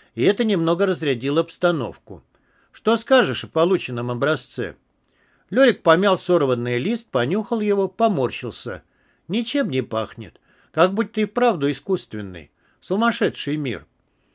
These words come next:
К счастью, металлический лес произрастал не сплошной чащобой,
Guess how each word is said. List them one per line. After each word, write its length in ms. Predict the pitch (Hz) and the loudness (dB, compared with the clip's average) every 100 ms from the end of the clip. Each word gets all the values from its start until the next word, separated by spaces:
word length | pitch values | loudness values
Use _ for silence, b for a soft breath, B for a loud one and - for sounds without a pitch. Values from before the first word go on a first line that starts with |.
| _ _ _ | _ _ _
К 60 | - | -2
счастью, 460 | - 214 214 202 | 4 6 4 0
металлический 760 | 196 190 196 240 220 170 - 127 | -2 4 4 4 0 -6 -4 -4
лес 340 | 127 214 214 b b b | 0 0 -2 b b b
произрастал 960 | - 143 156 143 151 165 - - 247 226 | -2 2 4 4 2 2 0 0 0 0
не 260 | 131 175 180 156 | -2 0 0 -4
сплошной 580 | - 175 180 - 277 | -4 0 2 2 -2
чащобой, 760 | 226 151 135 - 131 101 95 | -2 -6 -8 -2 0 0 -4